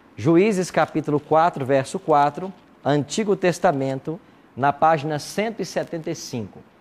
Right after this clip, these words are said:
Você que está em casa nos acompanhando, a paginação talvez não confira, mas o texto é Juízes quatro, verso quatro. Assim diz a Bíblia, "Débora,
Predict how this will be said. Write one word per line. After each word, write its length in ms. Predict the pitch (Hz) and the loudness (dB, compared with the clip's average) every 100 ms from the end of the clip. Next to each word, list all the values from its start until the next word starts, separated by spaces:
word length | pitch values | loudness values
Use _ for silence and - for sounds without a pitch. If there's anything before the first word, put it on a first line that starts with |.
| _ _ _ _ _ _ _ | _ _ _ _ _ _ _
Você 240 | 107 156 160 | -10 -6 -4
que 60 | |
está 180 | - 156 | -2 -2
em 60 | 147 | 0
casa 260 | 147 147 | 2 2
nos 140 | 139 131 | 0 -2
acompanhando, 800 | 139 143 143 180 180 185 196 226 - _ _ | -4 -4 -2 -2 0 0 0 -4 -10 _ _
a 120 | - 117 | -4 0
paginação 600 | 156 147 147 147 156 151 | 2 2 0 -2 -2 -4
talvez 320 | 147 135 135 | -2 -2 -4
não 120 | 147 | -4
confira, 600 | 175 190 190 185 202 214 | -4 -4 -2 -2 -2 -4
mas 320 | 180 139 143 - | -4 -4 -4 -6
o 100 | 131 | -6
texto 480 | - 202 214 214 | 2 4 4 2
é 220 | 165 139 139 - - | 2 0 -4 -16 -10
Juízes 640 | 113 151 160 175 135 143 | -2 2 2 0 -2 -6
quatro, 480 | - 151 165 196 180 | -2 4 4 4 0
verso 420 | 135 156 160 - | 2 4 4 0
quatro. 460 | 165 120 107 - - _ _ _ _ - | -4 -2 -2 -4 -12 _ _ _ _ -2
Assim 320 | 151 170 240 | 0 2 0
diz 180 | 240 220 | 2 4
a 100 | 214 | 4
Bíblia, 580 | 147 156 117 107 104 - _ - | 4 2 2 -2 -6 -10 _ -8
"Débora, 720 | 120 185 190 190 214 233 277 | 0 4 6 6 6 6 4